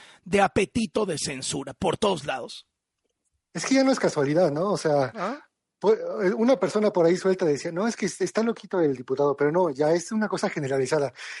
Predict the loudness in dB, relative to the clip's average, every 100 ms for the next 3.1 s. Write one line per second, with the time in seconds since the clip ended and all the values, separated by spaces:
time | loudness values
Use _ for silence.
0 | -10 -10 0 2 4 2 0 -4 -6 0
1 | 4 4 2 -2 -4 -2 2 4 4 2
2 | -2 _ -4 2 0 2 0 -2 -10 -20